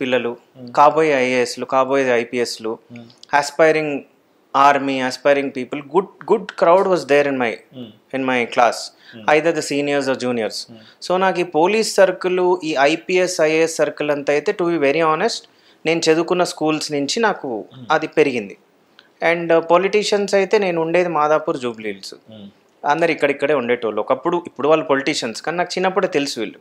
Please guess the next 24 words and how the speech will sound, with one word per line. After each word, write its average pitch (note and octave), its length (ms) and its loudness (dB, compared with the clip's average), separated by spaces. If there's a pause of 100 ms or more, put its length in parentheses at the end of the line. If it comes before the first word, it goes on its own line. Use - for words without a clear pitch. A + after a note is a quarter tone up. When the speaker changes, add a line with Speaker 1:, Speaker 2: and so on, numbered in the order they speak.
(100)
Speaker 2:
Hmm. A2+ 100 -20 (260)
Speaker 1:
They C#3 100 2
were D3 140 2
not D#3 140 -2
in C3 100 -6
great C#3 260 0
positions, C#3 460 -4
but A#3 120 0
we A3+ 120 2
knew A3+ 180 2
each C#3 200 -2
other. G2+ 160 -4 (220)
Speaker 2:
Hmm. A2 100 -20 (340)
Speaker 1:
ఇప్పుడు D#3+ 180 2
I D#3 160 4
knew, E3+ 240 2 (160)
I D3 180 0
knew, D3+ 240 0 (380)
I D3 80 -2
will D3 160 -4
take D#3+ 240 0
your, C#3+ 180 4
uh, B2+ 280 2
friend C3 380 -2